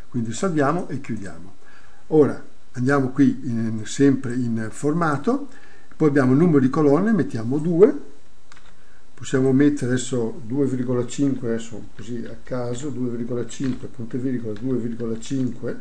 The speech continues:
per, ehm, la dimensione del, del cognome e del nome, andiamo a vedere, quindi abbiamo visualizza maschera, e qui vedete, ecco qui, abbiamo i nostri cognomi e i nostri nomi. Diamo anche un nome alla nostra, ehm,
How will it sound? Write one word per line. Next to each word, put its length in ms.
per, 240
ehm, 920
la 80
dimensione 760
del, 420
del 140
cognome 400
e 20
del 120
nome, 260
andiamo 260
a 20
vedere, 500
quindi 600
abbiamo 540
visualizza 580
maschera, 580
e 60
qui 200
vedete, 340
ecco 140
qui, 180
abbiamo 320
i 20
nostri 300
cognomi 440
e 80
i 20
nostri 400
nomi. 300
Diamo 300
anche 240
un 100
nome 320
alla 140
nostra, 640
ehm, 240